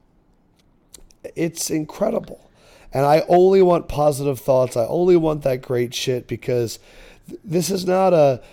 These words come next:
"We were here first." You know what? Like, let's get the city back.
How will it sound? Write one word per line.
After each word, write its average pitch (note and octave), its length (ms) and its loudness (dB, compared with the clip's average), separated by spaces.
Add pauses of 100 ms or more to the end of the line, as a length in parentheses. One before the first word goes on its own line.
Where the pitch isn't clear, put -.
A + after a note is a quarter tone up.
(140)
"We F3+ 220 0
were E3 160 0
here D3+ 300 -2
first." C#3 420 -4
You F3+ 80 -4
know G#3 160 -4
what? F3+ 400 -2 (140)
Like, C#3+ 180 -4
let's G#3 200 -8
get - 160 -8
the G3+ 100 -2
city C#3+ 340 -4
back. A#2+ 560 -10